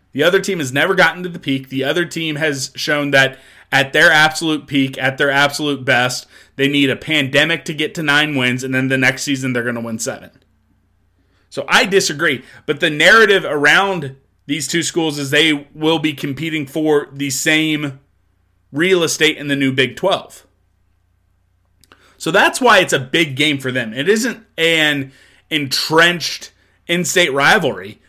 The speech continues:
We see it every year with the K-State K U game where you have a ton of kids from Kansas. Now, there are a handful of kids from Iowa. So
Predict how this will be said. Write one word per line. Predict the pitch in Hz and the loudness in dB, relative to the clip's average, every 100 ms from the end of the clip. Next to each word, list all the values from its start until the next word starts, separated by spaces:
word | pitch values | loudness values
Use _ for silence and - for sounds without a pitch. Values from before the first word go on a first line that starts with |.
| _ | _
We | 151 165 | -6 -2
see | - 196 | 0 4
it | 180 | 4
every | 151 180 196 160 | 4 4 4 2
year | 156 180 160 147 | 0 2 2 2
with | 143 143 | 0 -2
the | 139 | -4
K-State | 165 160 - 151 147 | -2 -2 0 -4 -2
K | 165 | -2
U | 147 165 | -2 -2
game | 180 147 143 | 0 0 2
where | 139 139 135 | 0 0 -6
you | 127 202 | -4 0
have | 170 185 180 - | 2 4 4 2
a | 147 131 | -4 -4
ton | - 180 220 | -4 0 2
of | 190 135 | 2 -2
kids | 185 156 - | 0 0 -2
from | 123 110 | -10 -4
Kansas. | 151 139 - 156 | -2 -2 -6 0
Now, | 147 110 - - _ | 0 0 -10 -20 _
there | 247 381 | 0 0
are | |
a | - | 0
handful | 185 240 240 151 | 0 -2 0 -2
of | 131 | 0
kids | 165 - | 0 0
from | 165 147 | 0 0
Iowa. | 147 208 - - _ _ _ _ _ | 2 0 0 -6 _ _ _ _ _
So | - 165 143 135 | 0 2 2 0